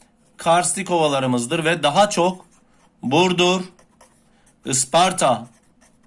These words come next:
illerinin bulunduğu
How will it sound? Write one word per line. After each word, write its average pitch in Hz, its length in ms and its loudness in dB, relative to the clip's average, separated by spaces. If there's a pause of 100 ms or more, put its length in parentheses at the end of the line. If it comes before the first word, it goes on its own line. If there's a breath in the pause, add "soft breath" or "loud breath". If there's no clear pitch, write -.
(260)
illerinin 147 760 0 (500 soft breath)
bulunduğu 180 720 0